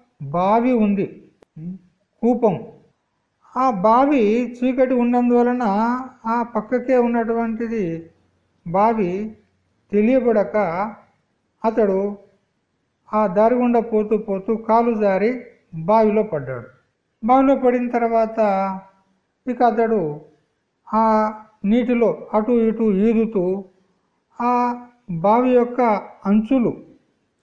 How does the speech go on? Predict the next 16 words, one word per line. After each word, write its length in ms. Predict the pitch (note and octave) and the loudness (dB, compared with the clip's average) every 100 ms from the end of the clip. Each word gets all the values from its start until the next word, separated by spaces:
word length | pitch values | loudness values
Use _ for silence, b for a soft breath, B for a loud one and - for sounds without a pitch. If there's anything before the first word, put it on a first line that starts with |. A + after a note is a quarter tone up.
| _ G3 | _ -4
ఏవైతే 300 | G#3+ G#3+ G#3+ | -2 0 -4
తటములు 680 | G#3+ G3+ G#3+ A3+ G#3+ C#3 - - | -2 -2 0 0 0 -4 -8 -6
ఉంటాయో 680 | F#3 G3 E3 F3+ G3+ A#2+ - - _ _ _ _ _ _ _ - | -2 0 2 2 2 0 -8 -20 _ _ _ _ _ _ _ -4
ఆ 260 | A3 A#3 A3+ | 0 0 0
అంచులను 720 | G#3 A#3+ C4 B3 B3 C#4 D4+ - - | 0 2 2 2 2 0 -4 -10 -6
పట్టుకొని 440 | A3 A#3+ A#3 A#3+ | -4 -2 -2 -2
అటు 280 | C4 G#3 G3+ | 0 -2 0
ఇటు 320 | A#3 G#3+ G#3 | 2 2 0
వెతుకుతూ 580 | B3 F3 F3+ F#3+ G#3+ A#3+ | -2 0 -4 -6 -4 0
ఉంటే 760 | G#3 F#3 E3+ E3 D#3+ E3 E3 - _ _ _ _ A3 | 0 -4 -2 0 0 -2 -8 -18 _ _ _ _ -6
ఒక 80 | A#3+ | -4
చెట్టు 460 | A#3+ - B3 - | -4 -2 -2 0
యొక్క 300 | C#4+ C#4 C#4 | 2 2 2
వేరు 480 | B3+ E3+ E3 A#3 C#4+ | 0 0 4 4 4
దొరికింది 520 | G#3 G#3 F#3+ G3 F3+ | 4 2 2 -2 -4
అతనికి. 500 | D#3 D#3 C3+ B2 A#2+ | -4 -6 -10 -12 -18